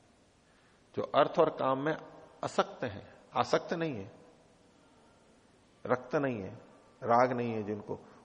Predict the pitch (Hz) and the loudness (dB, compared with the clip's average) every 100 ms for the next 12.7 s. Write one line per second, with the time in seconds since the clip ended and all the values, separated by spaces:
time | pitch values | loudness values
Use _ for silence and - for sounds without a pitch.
0 | - 120 123 147 151 135 127 123 127 120 | -6 -4 -2 0 0 0 -2 0 0 0
1 | 117 117 107 104 101 104 98 131 - 160 | -2 -2 -4 -2 -4 -6 -6 -6 -6 -10
2 | 160 123 120 123 - 180 - - - - | -4 -4 -2 -2 -4 -16 -18 -20 -20 -20
3 | _ _ _ _ _ _ _ _ - 123 | _ _ _ _ _ _ _ _ 2 2
4 | 123 147 - 160 165 147 143 156 151 156 | 4 0 0 0 0 0 0 0 2 2
5 | 156 160 160 - - - - - - 120 | 6 6 6 2 -6 -14 -16 -18 -4 2
6 | 131 107 113 135 151 135 143 147 151 135 | 2 2 0 6 6 6 4 4 2 2
7 | 123 135 147 156 151 143 156 - 185 - | 2 2 0 0 0 -2 -4 -8 -10 -14
8 | - - - - 117 127 139 143 135 143 | -20 -20 -20 0 2 2 0 0 0 0
9 | 143 143 120 127 131 135 117 120 123 123 | 0 0 0 0 2 2 2 0 0 0
10 | 139 147 170 - - - - - 127 131 | 2 2 0 -8 -18 -20 -14 -4 2 4
11 | 143 143 151 143 139 143 147 143 139 139 | 4 4 4 4 6 4 4 4 4 2
12 | - - - 127 135 - 131 | 2 -6 2 4 4 2 0